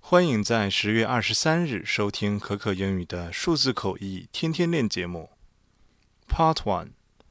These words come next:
Interpret the following figures from English to Chinese.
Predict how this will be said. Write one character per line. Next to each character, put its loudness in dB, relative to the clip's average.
Interpret 0
the -4
following -2
figures -4
from -2
English -2
to -8
Chinese. -4